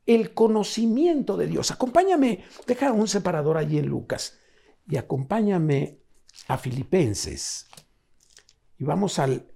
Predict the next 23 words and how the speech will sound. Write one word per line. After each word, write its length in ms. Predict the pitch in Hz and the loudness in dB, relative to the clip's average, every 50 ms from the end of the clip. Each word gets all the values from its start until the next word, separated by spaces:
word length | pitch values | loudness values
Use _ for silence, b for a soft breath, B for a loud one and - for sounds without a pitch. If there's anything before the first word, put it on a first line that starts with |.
| - _ - | -16 _ -4
capítulo, 640 | 143 135 - 240 262 - 277 196 175 131 107 - - - - - _ _ | -4 -2 0 0 0 0 0 0 2 0 0 -2 -6 -12 -20 -20 _ _
al 140 | - - 127 | -8 -8 -8
capítulo 540 | - - - - 202 - - 214 180 170 - | -6 -6 -6 -6 -6 -4 -2 -2 0 0 -2
tres 800 | - - - 185 190 175 143 143 123 95 - - - - - _ | -2 -4 -4 -2 0 2 2 2 0 -2 -6 -12 -16 -20 -16 _
de 120 | - - | -8 -8
Filipenses. 1120 | - - 135 117 120 - - - 165 156 123 104 92 - - 98 95 - - - - - _ - - _ _ _ _ _ _ _ _ _ _ _ _ _ _ _ _ _ _ _ - - _ _ _ | -8 -8 -8 -10 -10 -10 -6 -4 -2 -2 -2 -2 -4 -8 -12 -12 -12 -14 -14 -16 -18 -20 _ -20 -20 _ _ _ _ _ _ _ _ _ _ _ _ _ _ _ _ _ _ _ -20 -20 _ _ _
Desde 240 | - 160 160 185 196 | -2 0 2 2 2
el 80 | 175 190 | 2 2
versículo 720 | 196 190 180 160 - - 311 - - 269 214 175 156 165 | 2 2 0 -2 -6 -8 -10 -6 -2 0 0 2 2 2
ocho, 420 | 190 214 214 190 - - - - - _ _ _ _ _ _ _ _ _ _ _ _ _ _ _ _ _ _ _ _ _ _ _ _ _ _ _ _ - | 0 0 -2 -2 -4 -6 -10 -12 -12 _ _ _ _ _ _ _ _ _ _ _ _ _ _ _ _ _ _ _ _ _ _ _ _ _ _ _ _ -2
Pablo 300 | 233 269 277 285 269 269 | 0 0 2 0 0 0
tenía 300 | 233 220 226 240 247 247 | 0 0 2 0 0 0
una 240 | 262 254 247 247 | 0 0 0 0
idea 560 | 233 208 190 262 254 247 233 220 - - _ _ _ _ _ _ _ _ _ | 0 0 2 2 2 0 0 -4 -8 -14 _ _ _ _ _ _ _ _ _
precisa 720 | - 226 226 - - - - - 339 - - - 185 160 | -2 0 0 0 0 -2 -2 -2 -2 -2 -2 -2 -2 0
de 140 | 170 147 143 | 0 0 0
lo 180 | 151 151 - | -2 -2 -2
que, 220 | - 151 107 - B B B B B | -2 -4 -4 -4 B B B B B
de 120 | - 143 | 0 0
lo 160 | 143 147 147 - | 2 2 0 0
que 200 | 160 156 147 151 | 0 0 0 0
era 160 | 139 127 120 | 0 -2 -6
Dios. 520 | 117 - 82 - - - - - _ _ | -8 -10 -10 -12 -12 -16 -20 -20 _ _